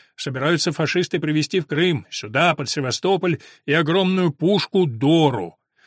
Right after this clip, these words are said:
"Ствол у Доры длиной в тридцать метров", объясняет артиллерист. "Батюшки, тридцать метров!" Лафет достигает высоты трёхэтажного дома. Трёхэтажного дома?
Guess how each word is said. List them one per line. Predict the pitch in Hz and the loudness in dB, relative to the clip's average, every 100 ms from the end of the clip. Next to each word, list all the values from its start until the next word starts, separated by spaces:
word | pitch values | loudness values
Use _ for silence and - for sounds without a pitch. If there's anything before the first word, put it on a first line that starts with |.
| _ | _
"Ствол | - - 101 127 175 | -12 -10 -4 2 6
у | 175 | 6
Доры | 147 175 175 | 4 4 4
длиной | 160 165 165 185 156 - | 4 2 2 2 0 -2
в | - | -6
тридцать | 131 170 - 180 151 | -2 -2 0 -2 0
метров", | 180 202 180 165 120 | 0 0 0 -2 -2
объясняет | 127 117 127 - 127 120 | -6 -6 -6 -4 -4 -4
артиллерист. | 131 113 123 120 117 - - _ | -6 -6 -6 -6 -6 -10 -14 _
"Батюшки, | - 165 233 180 - - - - - | -10 -6 -6 -6 -10 -10 -12 -16 -10
тридцать | 160 202 294 302 - 294 | -2 0 0 0 -2 -2
метров!" | 285 269 196 - 101 - _ _ _ _ | -2 -2 -2 -4 -12 -14 _ _ _ _
Лафет | 110 165 196 226 190 | 2 4 6 4 4
достигает | 156 160 - 160 180 147 | 4 0 0 2 2 2
высоты | 160 156 180 160 175 | 0 0 0 2 0
трёхэтажного | 170 160 190 175 165 127 156 | 0 0 0 0 0 0 0
дома. | 151 165 104 95 _ _ _ _ | 0 0 -2 -10 _ _ _ _
Трёхэтажного | - 120 156 165 - 147 160 175 151 170 151 | -6 2 6 6 4 -2 2 2 2 2 2
дома? | 135 151 226 202 120 | 2 4 6 4 0